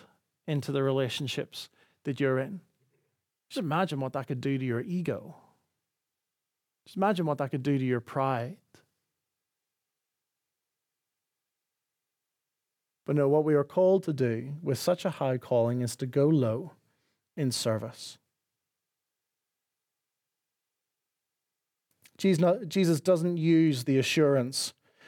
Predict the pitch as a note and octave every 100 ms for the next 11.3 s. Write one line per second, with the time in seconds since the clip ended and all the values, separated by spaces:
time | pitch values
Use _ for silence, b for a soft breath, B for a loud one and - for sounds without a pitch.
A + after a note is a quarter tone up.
0 | b b D3 - - F3+ E3+ F3 D#3+ D3
1 | C#3+ E3+ C#3+ D3 A#2 - C3+ - E3 F3
2 | - F#3+ - C3 B2+ C#3+ _ _ _ _
3 | _ _ _ _ _ _ _ - D#3 D#3
4 | - G3+ - F#3+ D#3+ - E3 D#3+ F3+ E3
5 | F3+ - E3 D3 C#3 - C#3+ B2+ B2 -
6 | B B D4+ D4+ A#3 A3 - _ _ _
7 | _ _ _ _ _ B B B B B
8 | B B _ _ B B - A#3 A3+ F3+
9 | F#3 G3 G3 F3 B B G3 F#3 E3+ G3+
10 | F3 - - C4 A#3+ A3+ G3+ F3 - D3
11 | A#2+ A#2 D#3+